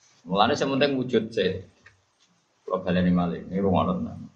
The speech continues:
Hikmah tenggene kitab niki maknane ilmu ati. Nek teng Jawa Timur hikmah iku ilmu jaduk. Mulane kita akeh kiai itu mriko bulet-bulet Dimas Kanjeng kok dadi kiai.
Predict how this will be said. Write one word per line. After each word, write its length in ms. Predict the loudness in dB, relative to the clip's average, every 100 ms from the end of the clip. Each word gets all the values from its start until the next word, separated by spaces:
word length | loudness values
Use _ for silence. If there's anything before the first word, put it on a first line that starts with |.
| _ _ _ _ _ _ -20 _ _ -4
Hikmah 480 | -2 4 4 4 -2
tenggene 400 | 0 2 2 0
kitab 240 | 0 0
niki 160 | 0 0
maknane 400 | 2 2 0 -2
ilmu 320 | -2 0 2
ati. 320 | 2 2 -6 -18 -20 _ _ _ _ _ _ _ _ _ -6
Nek 160 | 0 2
teng 140 | 2
Jawa 160 | 2 2
Timur 400 | 2 2 2 2
hikmah 320 | -2 2 2
iku 160 | 2 0
ilmu 180 | 0 0
jaduk. 320 | 0 0 -2 -10 -16 -20 -10 -6 -6 -8 -10 -10 -4
Mulane 400 | 0 2 2 0
kita 240 | -4 -6 -8 -12 -14 -8
akeh 400 | 0 0 2 0
kiai 160 | 2 2
itu 80 | 2
mriko 320 | 0 4 4
bulet-bulet 640 | 4 2 0 0 4 4 4 -2 -4 -4
Dimas 240 | -2 -2 0 0
Kanjeng 320 | 0 2 0
kok 160 | 0
dadi 240 | -2 -2 -2
kiai. 480 | 2 4 4 2